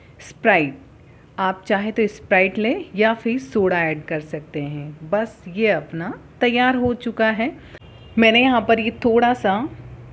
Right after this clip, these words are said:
स्प्राइट डाला और इसका टेस्ट इतना अमेजिंग हो गया, आपको यकीन नहीं होगा। आप एक बार ये डालकर देखें, आपको बहुत पसंद आएगा। और अगर आपको हमारी रेसिपीज़ पसंद आती है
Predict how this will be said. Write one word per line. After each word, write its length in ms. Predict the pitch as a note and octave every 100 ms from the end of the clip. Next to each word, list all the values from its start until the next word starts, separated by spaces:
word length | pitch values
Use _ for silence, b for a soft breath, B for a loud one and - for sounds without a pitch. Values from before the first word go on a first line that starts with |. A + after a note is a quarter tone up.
| -
स्प्राइट 460 | - - F3+ E3+
डाला 280 | E3 D3+ D3
और 340 | - - F#3
इसका 260 | F#3+ - G3
टेस्ट 420 | G3 G3 G3+ -
इतना 440 | G3 - - G3 G#3 A3+ -
अमेजिंग 480 | G3+ F#3+ F3+ F3 F3+
हो 140 | F#3+ F3
गया, 220 | E3 F3+
आपको 360 | - F#3+ - G3
यकीन 440 | G3 F3+ - G3
नहीं 220 | G3 F#3
होगा। 280 | F3+ D#3+ D3 C#3+ D#3 -
आप 160 | F#3 - G#3
एक 200 | A3+ G#3
बार 200 | G#3+ G#3
ये 160 | G3 F#3
डालकर 440 | F3+ E3 E3 F3+
देखें, 360 | F3 E3 F3+ C#4 G#4+ B B B B B B B
आपको 300 | G#3 G#3 A#3
बहुत 440 | F#3+ G#3 A3 A3 -
पसंद 380 | G3 - F3 E3
आएगा। 280 | D3+ D3+
और 140 | D3 F#3
अगर 320 | F#3 F3+ A3
आपको 340 | A#3+ - - G#3
हमारी 340 | G#3+ A3 C4
रेसिपीज़ 560 | B3+ G#3+ A3 G3+ G3 G3
पसंद 360 | F#3 F3 F#3 F#3
आती 280 | F3+ G3+
है 200 | G3 G#3